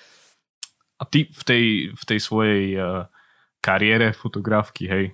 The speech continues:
kariére, no. <laughs> Ale, ale v tom, v tom celom procese toho máš pocit, že, že to bolo vydreté, alebo že naozaj, e,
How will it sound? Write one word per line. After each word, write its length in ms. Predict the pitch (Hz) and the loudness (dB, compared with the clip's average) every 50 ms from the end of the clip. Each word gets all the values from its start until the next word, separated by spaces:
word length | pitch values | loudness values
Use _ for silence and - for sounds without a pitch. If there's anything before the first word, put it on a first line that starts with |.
| _ _ | _ _
kariére, 480 | - 92 90 92 92 92 92 - 90 95 | -12 -10 -8 -8 -8 -8 -8 -8 -8 -8
no. 160 | 92 - - - - - 180 190 | -6 0 0 0 0 0 -4 -4
<laughs> 440 | - - 208 - 131 147 - - 113 | 0 0 2 4 6 4 6 6 6
Ale, 160 | 135 139 - | 4 4 2
ale 220 | - - 135 135 135 - - | 2 2 2 2 2 2 0
v 80 | 143 | 0
tom, 160 | 147 147 139 113 | 2 2 2 2
v 80 | 117 | 4
tom 140 | - 139 135 | 4 4 4
celom 240 | - 160 165 165 135 | 6 4 4 4 4
procese 480 | - 123 120 117 - 143 131 - 123 - | 4 2 0 2 2 0 2 0 0 0
toho 240 | - 117 113 117 110 | 2 2 2 4 4
máš 240 | 107 107 110 - | 2 2 0 -2
pocit, 320 | - 110 110 - - 113 104 | -2 -2 -2 -2 -2 -4 -4
že, 480 | - - 104 104 101 101 101 101 101 _ _ _ _ _ _ _ _ _ _ _ _ _ _ _ _ _ _ _ _ _ _ _ _ - - | -4 -2 0 2 2 2 2 0 -4 _ _ _ _ _ _ _ _ _ _ _ _ _ _ _ _ _ _ _ _ _ _ _ _ -6 -4
že 160 | 117 - 117 | 0 0 0
to 160 | - 127 110 | 2 2 2
bolo 560 | 107 113 110 110 107 104 104 101 98 101 - _ _ _ _ _ - - - _ _ _ _ _ _ - | 4 6 6 6 6 4 4 2 0 -2 -8 _ _ _ _ _ -14 -14 -14 _ _ _ _ _ _ -6
vydreté, 680 | 98 113 117 123 127 135 143 139 - 190 185 185 180 175 | -4 -2 2 4 4 4 2 2 2 2 4 4 2 2
alebo 380 | - - 117 113 117 110 107 113 | 2 2 4 4 4 4 2 2
že 140 | 107 - | 2 2
naozaj, 540 | 107 107 104 107 110 107 107 104 104 104 101 101 | 2 4 4 4 2 2 2 2 2 4 2 0
e, 280 | 101 98 - 104 - | 0 -4 -6 -8 -10